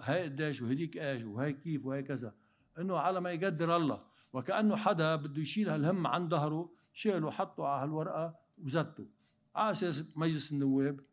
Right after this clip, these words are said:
بشوف شو بده يعمل. فإذا بيقولوا مئة ألف دولار ونزول، هاي خمسة وثمانين بالمية من الودائع يلي حتى هودي ما هيك ما بنعرف بالضبط منين بدهم يرجعوا. مثل ما حاطينا، حاطينا افتراض هن.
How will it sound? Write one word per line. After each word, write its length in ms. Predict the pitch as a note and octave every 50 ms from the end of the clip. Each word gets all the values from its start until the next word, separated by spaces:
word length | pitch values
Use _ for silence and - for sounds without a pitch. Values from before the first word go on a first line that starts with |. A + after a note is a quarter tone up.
| _ -
بشوف 280 | C3 - - C3+ C3
شو 120 | - - A#2+
بده 200 | A2+ A#2 B2+ C#3
يعمل. 280 | E3 D#3 B2 A2 G2+ - - - _ _ _ _ _ _ _
فإذا 360 | E3+ E3 D#3 C3+ C#3+ C3+ B2+ B2 - - _ _ _
بيقولوا 400 | G#3+ D3+ D#3 G3+ A3+ G3 F3 D3
مئة 340 | C3+ D3 E3+ G3 G#3 G#3 A3
ألف 100 | G#3 F#3
دولار 260 | D#3+ D3 F3+ F3 E3+
ونزول، 380 | D#3 D3+ D3 C#3+ C3 D#3+ F#3 -
هاي 180 | - C3+ D#3+ D#3+
خمسة 320 | - - D3+ C#3+ - E3
وثمانين 340 | D3 C#3 D3+ D3+ D#3+ E3 D3+
بالمية 320 | C#3 C#3 C3+ D3 D#3 D#3 C#3+
من 80 | C#3
الودائع 440 | C3+ B2 B2 B2 B2 C3+ D#3+ D3 C3
يلي 260 | D3 E3 E3+ E3+ E3+
حتى 320 | - - B3 B3 - - G3
هودي 460 | D3+ F3+ F3 D3+ C3 C3 A#2+ A#2 - - _ _ _ -
ما 140 | C#3 C3+
هيك 100 | D3+ D3+ - C3+
ما 100 | C#3+ F#3
بنعرف 340 | G3 G3+ G3 F3+ E3+ D#3+
بالضبط 420 | C#3 C#3 C3+ A#2+ F3 F3 - - C3
منين 180 | C3+ C#3+ C#3
بدهم 240 | C3+ C3+ B2 B2+ C3
يرجعوا. 380 | C3+ C3 A2 A2 G#2 E2+ D#2+ - - _ _ _ A#2+
مثل 180 | C#3 D#3+ F3
ما 100 | E3 D#3
حاطينا، 540 | - - D#3+ - - A3 G#3 F#3+ F3 E3 C#3+
حاطينا 460 | A2 D3 - - - F#3+ F3 F#3 - -
افتراض 460 | - - D#3 D3+ E3+ G#3 F#3+ D#3 C3+
هن. 300 | C#3 B2 A2+ G#2+ G2